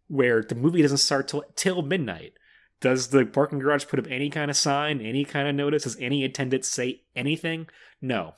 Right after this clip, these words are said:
They just lock your car in, and you have to come back at six A M and pay a fee to get it out.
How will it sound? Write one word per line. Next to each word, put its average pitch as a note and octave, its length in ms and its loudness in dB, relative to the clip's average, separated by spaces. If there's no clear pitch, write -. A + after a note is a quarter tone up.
They C#3 120 2
just C#3+ 220 2
lock C#3 260 0
your C#3+ 120 -2
car C#3 340 0
in, F#2 280 -10
and A#2 220 -4
you B2+ 120 0
have B2+ 100 -6
to B2+ 80 2
come B2+ 200 -4
back B2 200 -2
at A2+ 80 -6
six - 280 -2
A A2+ 200 0
M G#2 180 -6
and A2 160 -6
pay C3 220 -2
a A#2+ 60 -2
fee D3+ 340 -2
to G#2+ 80 -2
get A2 160 -2
it G#2 100 -4
out. F2+ 280 -10